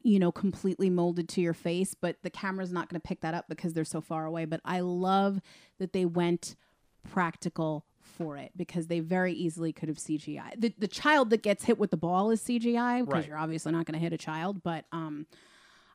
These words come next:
Speaker 1: I just love that they did this, and I think it's so brilliant, to your point,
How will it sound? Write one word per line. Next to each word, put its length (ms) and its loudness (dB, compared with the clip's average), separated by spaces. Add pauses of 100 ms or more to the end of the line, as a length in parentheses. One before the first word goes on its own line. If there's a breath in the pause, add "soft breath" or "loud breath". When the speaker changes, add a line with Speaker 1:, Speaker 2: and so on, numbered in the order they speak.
(140 soft breath)
Speaker 1:
I 140 2
just 240 -4
love 140 -2
that 140 -6
they 100 -8
did 180 -10
this, 220 -6
and 160 -4
I 80 -2
think 240 -4
it's 140 -6
so 280 -2
brilliant, 480 -4
to 120 -8
your 180 -4
point, 440 -2